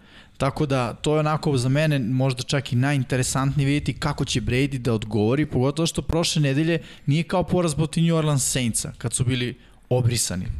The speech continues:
Prošle nedelje su izgubili baš tesno. Prošle nedelje ono bio, ja bih rekao, psihički udarac. Ne samo u tom smislu kao poraz, ono, trebalo je da pobedimo Rams, nego prosto psihički su,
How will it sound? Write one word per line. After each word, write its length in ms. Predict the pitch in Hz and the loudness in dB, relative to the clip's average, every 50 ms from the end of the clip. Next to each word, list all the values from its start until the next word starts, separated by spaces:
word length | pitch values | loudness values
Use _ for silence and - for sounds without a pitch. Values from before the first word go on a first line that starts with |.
| - - - - - - | -10 -16 -18 -20 -14 -6
Prošle 320 | - - 131 147 - - | -4 -2 -2 0 0 0
nedelje 160 | 147 139 151 147 | 0 2 2 0
su 160 | - - 135 | 0 0 -2
izgubili 440 | 120 110 123 123 123 151 139 120 107 | -2 0 0 2 2 2 2 0 -2
baš 340 | - - 143 143 143 - | -4 -4 -2 -2 -2 -2
tesno. 440 | - - - 120 113 110 - - 117 - - - - - | -4 -4 -4 -2 -2 -2 -2 -4 -6 -6 -10 -12 -8 -4
Prošle 260 | - 135 143 - 143 | -2 -2 -2 0 0
nedelje 180 | 135 156 156 151 | 0 0 2 2
ono 140 | 156 160 143 | 0 0 0
bio, 240 | 131 156 170 160 127 135 | 0 0 0 0 0 0
ja 140 | 131 143 | 0 0
bih 100 | 151 139 - | 2 2 2
rekao, 240 | 156 160 - - - | 0 -2 -2 -4 -8
psihički 640 | - - - - 165 160 - 214 175 - - - | -6 -4 -2 0 0 0 0 -2 -4 -2 -2 0
udarac. 460 | 123 120 110 107 92 87 98 - - - - - - - - | 0 0 0 -2 -4 -4 -6 -8 -10 -12 -14 -16 -14 -10 -6
Ne 140 | - 135 147 | -2 -2 0
samo 260 | - - 170 170 175 | 0 2 2 2 2
u 40 | 170 | 0
tom 220 | - - 170 160 | 0 0 -2 -2
smislu 320 | - - 165 160 - 160 143 | 0 0 0 0 0 0 -2
kao 160 | - 151 147 | 0 0 -2
poraz, 540 | 139 - - 151 156 156 147 131 117 - - - - - - - - - | -2 0 0 2 2 2 2 2 0 -2 -4 -10 -18 -20 -20 -20 -6 -2
ono, 380 | 156 139 135 131 127 117 107 107 | 0 2 2 2 2 0 0 -2
trebalo 420 | - - 143 147 147 143 139 131 | -2 -2 0 0 2 2 2 2
je 40 | 120 | 2
da 80 | 123 | 0
pobedimo 520 | 123 - 135 127 120 135 123 120 117 113 110 | 0 0 0 0 2 2 2 2 2 2 2
Rams, 260 | 110 117 117 - - | 2 2 2 0 0
nego 120 | 135 117 | 0 0
prosto 440 | 113 - 135 147 143 - - 135 120 | 0 0 0 0 0 0 -2 -2 -2
psihički 680 | 110 - - - - 160 147 - 185 - - - 170 | -2 -4 -4 0 0 0 0 0 -2 -4 -2 -2 -2
su, 260 | 143 - - 156 143 | -2 0 0 0 0